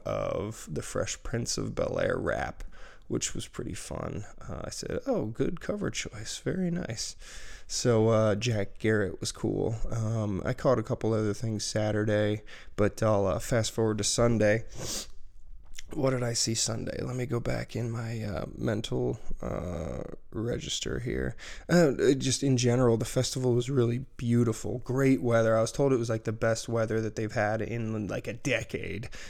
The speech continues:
'cause September in Texas can get pretty hot. Even the late September, early October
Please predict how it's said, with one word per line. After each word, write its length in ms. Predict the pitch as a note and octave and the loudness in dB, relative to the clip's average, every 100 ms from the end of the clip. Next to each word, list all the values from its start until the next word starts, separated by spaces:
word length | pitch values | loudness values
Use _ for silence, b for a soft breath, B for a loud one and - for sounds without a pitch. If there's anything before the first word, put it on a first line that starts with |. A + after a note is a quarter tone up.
| B | B
'cause 540 | - B2 A2 - - - D3+ | 4 4 4 0 -2 -2 -2
September 720 | C3 - - C3+ B2+ A#2+ A#2 | -2 -2 0 0 2 4 2
in 300 | D#2+ A#2+ A2+ | 2 -2 -2
Texas 500 | - - - A2 - | -2 -2 -4 -4 -4
can 220 | - A#2 | -2 -2
get 220 | A2+ A2 | 0 -2
pretty 220 | - A2+ A#2+ | -4 -4 -4
hot. 280 | B2+ C3 | -4 -4
Even 240 | - A#2+ A#2 | 0 0 0
the 100 | G#2+ | 0
late 360 | B2 B2 B2+ | 0 2 2
September, 580 | - - - B2+ A2+ A2 | 0 -2 -2 -2 0 0
early 300 | - A#2+ A2+ | 0 0 -2
October 580 | B2 - B2 B2+ A2 | -4 0 2 4 2